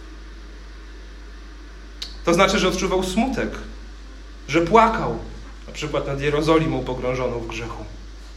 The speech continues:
To znaczy w końcu, że on się bał. W ogrodzie Getsemane czytamy, że się bał tak bardzo, że naczynia podskórne mu pękały. Krew wypływała razem z potem. Ze stresu. Bóg,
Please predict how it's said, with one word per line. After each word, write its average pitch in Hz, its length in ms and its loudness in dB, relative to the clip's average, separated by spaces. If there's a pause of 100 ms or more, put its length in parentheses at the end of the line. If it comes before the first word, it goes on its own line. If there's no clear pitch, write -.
(640)
To 202 120 8
znaczy 208 460 8
w 160 100 -4
końcu, 160 380 2
że 143 140 0
on 170 180 4
się 165 160 0
bał. 139 560 -2 (1300)
W 156 40 -6
ogrodzie 156 400 4
Getsemane 131 640 -2
czytamy, 135 360 -4
że 135 100 -4
się 143 120 -2
bał 151 240 0
tak 143 160 -4
bardzo, 143 380 -2
że 143 100 -4
naczynia 143 360 -4
podskórne 127 540 -6
mu 120 100 -6
pękały. 117 540 -10 (640)
Krew 123 260 -4
wypływała 117 520 -6
razem 110 300 -6
z - 60 -10
potem. 110 320 -10 (360)
Ze 120 100 -8
stresu. 165 560 -4 (920)
Bóg, 196 460 -2